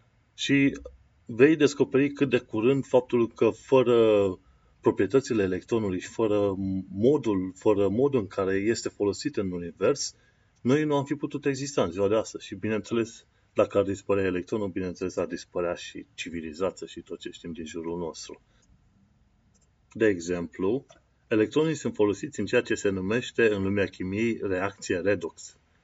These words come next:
sau reducere și oxidare. Oxidare înseamnă că se pierde electroni în reacția chimică, iar reducere înseamnă că se primesc electroni. Acestea sunt niște denumiri foarte ciudate și învechite, probabil de mai bine de o sută și ceva de ani,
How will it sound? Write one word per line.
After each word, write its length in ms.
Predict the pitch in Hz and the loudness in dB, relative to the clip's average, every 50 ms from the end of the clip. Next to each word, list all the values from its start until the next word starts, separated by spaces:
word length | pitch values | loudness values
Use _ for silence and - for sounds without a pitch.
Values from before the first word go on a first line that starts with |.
| _ _ _ | _ _ _
sau 240 | - - 110 104 98 | -4 0 0 2 2
reducere 480 | 92 87 82 98 98 - 120 101 95 | 0 -2 -4 -4 -4 -2 0 0 0
și 160 | 90 - - | -2 -2 -4
oxidare. 680 | 101 92 - - 104 90 87 101 95 85 - - _ _ _ _ _ _ _ _ _ _ _ _ _ _ - | -6 -6 -4 -4 -6 -2 -2 -2 -2 -2 -4 -10 _ _ _ _ _ _ _ _ _ _ _ _ _ _ -2
Oxidare 640 | - 107 - - 113 107 98 107 110 120 131 147 | -2 -2 0 2 0 2 4 4 4 4 2 2
înseamnă 380 | 151 151 123 - 127 123 123 113 | 2 0 -2 0 2 2 2 2
că 120 | - 113 | 2 0
se 140 | 101 - 104 | -2 -2 -4
pierde 320 | - - 139 135 107 101 | 0 4 4 4 4 4
electroni 540 | 92 87 90 85 - - - 110 101 98 101 | 0 0 -2 -4 -4 0 2 2 2 2 0
în 300 | - 110 101 95 95 95 | -4 -4 -4 -2 -2 0
reacția 380 | 92 101 98 98 - - - 135 | 0 0 -2 -2 -4 -6 -8 -8
chimică, 500 | - - 117 117 139 147 - - 151 139 - | -6 -4 -4 -4 -4 -4 0 0 0 0 2
iar 180 | 117 117 104 | 2 2 4
reducere 440 | 95 101 110 120 131 - 143 127 113 | 2 0 -2 -4 -4 0 0 2 2
înseamnă 320 | 107 101 - 120 120 117 | 0 -2 -2 -2 -2 -2
că 80 | 113 117 | -2 -4
se 160 | 101 - 110 | -4 -4 -4
primesc 400 | - - 104 104 98 87 - - - | -4 -4 -4 -4 -4 -6 -6 -8 -6
electroni. 580 | 85 90 87 - - - 107 90 82 85 - _ _ _ _ _ _ _ _ _ _ - | -6 -6 -6 -6 -2 0 0 0 0 -4 -12 _ _ _ _ _ _ _ _ _ _ -10
Acestea 380 | - - - 147 139 - - 143 | -8 -2 -2 -2 -2 0 0 -2
sunt 220 | 139 - 139 127 | 0 2 2 2
niște 260 | 127 127 - - 131 | 2 2 2 2 0
denumiri 380 | 117 113 117 117 120 127 131 - | 2 2 2 2 4 2 2 2
foarte 280 | - 135 123 - 110 | 2 0 0 0 0
ciudate 380 | 92 - 98 92 101 101 - 117 | -4 -4 -2 0 0 0 0 -2
și 160 | 101 - - | -4 -4 -6
învechite, 460 | 95 92 95 92 - - 90 - 90 | -4 -4 -4 -4 -4 -6 -6 -6 -6
probabil 420 | 85 - - 90 90 90 87 95 92 | -8 -4 -2 -2 -2 -2 -2 -4 -4
de 100 | 90 92 | -4 -4
mai 160 | 92 95 87 | -4 -4 -6
bine 200 | 85 110 104 90 | -6 -6 -8 -6
de 100 | 82 87 | -6 -6
o 40 | 85 | -8
sută 280 | - - 107 - 95 | -6 -8 -8 -8 -8
și 120 | 87 - - | -8 -8 -6
ceva 220 | - 92 92 92 | -4 -2 -2 -2
de 100 | 85 87 | -2 -2
ani, 220 | 87 98 123 135 | -4 -4 -4 -6